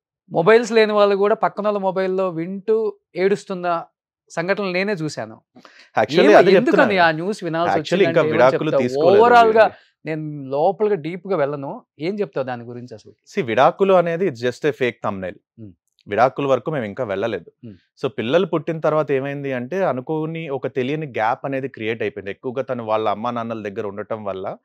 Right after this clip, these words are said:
Speaker 1: Hmm.
Speaker 2: నేను షూటింగ్స్, సీరియల్స్
Speaker 1: <clears throat>
Speaker 2: బిజీగా ఉండటం and at the same time నాకు షూటింగ్స్ ఉన్నా కానీ వెళ్ళేవాడిని. పిల్లల దగ్గరికి వెళ్ళటం, వస్తాం, రావడం చేసేవాళ్ళం, YouTube వ్లాగింగ్ చేసేవాళ్ళం, అంతా కలుస్తూ ఉండేవాళ్ళం.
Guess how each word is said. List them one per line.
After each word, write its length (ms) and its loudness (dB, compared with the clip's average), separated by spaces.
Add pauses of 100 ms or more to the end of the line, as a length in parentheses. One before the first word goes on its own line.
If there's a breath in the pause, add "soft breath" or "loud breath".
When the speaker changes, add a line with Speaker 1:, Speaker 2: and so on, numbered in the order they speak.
(100)
Speaker 1:
Hmm. 200 -20
Speaker 2:
నేను 180 -4
షూటింగ్స్, 460 -10
సీరియల్స్ 440 -10
Speaker 1:
<clears throat> 340 -10
Speaker 2:
బిజీగా 320 -8
ఉండటం 340 -8
and 160 -12
at 120 -2
the 100 -10
same 180 -4
time 120 -10
నాకు 140 -12
షూటింగ్స్ 420 -8
ఉన్నా 220 -8
కానీ 380 -6 (560 soft breath)
వెళ్ళేవాడిని. 400 4
పిల్లల 280 0
దగ్గరికి 300 -2
వెళ్ళటం, 400 -2
వస్తాం, 320 -4
రావడం 480 2
చేసేవాళ్ళం, 460 -2
YouTube 380 -6
వ్లాగింగ్ 380 -2
చేసేవాళ్ళం, 580 -6
అంతా 240 -8
కలుస్తూ 400 -6
ఉండేవాళ్ళం. 500 -8